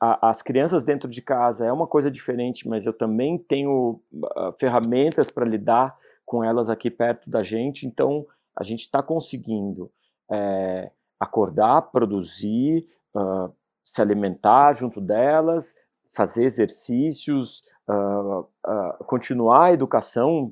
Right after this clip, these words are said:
uma espécie de homeschooling, ah, fazer cursos e ler livros. Então, assim, eu me sinto muito privilegiado, cara. Eu, eu acho que a gente aqui tá conseguindo criar um,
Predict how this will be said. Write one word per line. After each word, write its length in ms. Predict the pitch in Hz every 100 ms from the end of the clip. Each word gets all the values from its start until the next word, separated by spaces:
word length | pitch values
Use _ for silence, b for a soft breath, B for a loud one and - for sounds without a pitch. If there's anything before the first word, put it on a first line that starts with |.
| -
uma 160 | 104
espécie 300 | 104 117 113
de 80 | -
homeschooling, 1000 | 107 110 107 - - 113 135 160 160 165 b b _
ah, 220 | 117 113 110 _
fazer 720 | 131 123 101 104 131 170 196 -
cursos 760 | 135 135 170 175 - 139 110
e 80 | 120
ler 240 | 113 120 190
livros. 680 | 139 127 156 160 175 185 B B B
Então, 280 | 120 - 147
assim, 180 | 147
eu 100 | 151
me 80 | 127
sinto 320 | 110 147 -
muito 920 | 139 139 147 _ - 202 208 214 214 202
privilegiado, 760 | - 175 185 185 165 135 101 92
cara. 280 | - 50 50
Eu, 240 | 50 50 -
eu 220 | 95 95
acho 200 | 101 -
que 80 | 123
a 40 |
gente 300 | 107 117 -
aqui 240 | 120 - 113
tá 160 | -
conseguindo 460 | - 135 - 131 131
criar 360 | - 117 113 110
um, 200 | 104